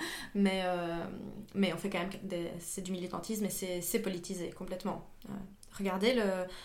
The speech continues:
la comp-, la Coupe du Monde, c'est un acte politique, hein,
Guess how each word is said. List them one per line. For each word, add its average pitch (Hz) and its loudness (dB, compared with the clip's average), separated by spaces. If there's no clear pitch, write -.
la 190 2
comp-, 202 2
la 175 0
Coupe 202 -2
du 202 6
Monde, 262 6
c'est 233 2
un 180 2
acte 196 -2
politique, 208 -4
hein, 185 -4